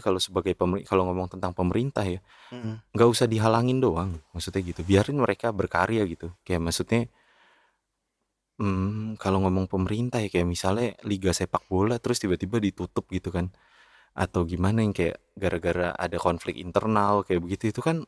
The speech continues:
Speaker 1: menghalangi atletnya, lebih ke arah sana sih.
Speaker 2: Iya sih.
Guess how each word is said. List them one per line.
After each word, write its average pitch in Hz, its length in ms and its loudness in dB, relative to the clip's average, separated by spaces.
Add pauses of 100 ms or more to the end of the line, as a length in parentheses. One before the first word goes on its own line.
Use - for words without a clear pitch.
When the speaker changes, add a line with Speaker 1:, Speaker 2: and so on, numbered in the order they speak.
(120)
Speaker 1:
menghalangi 90 580 0
atletnya, 92 800 -2
lebih 87 240 -4
ke 82 80 -2
arah 80 180 -2
sana 104 300 -4
sih. 87 240 -10 (640)
Speaker 2:
Iya 98 180 -14
sih. 92 220 -20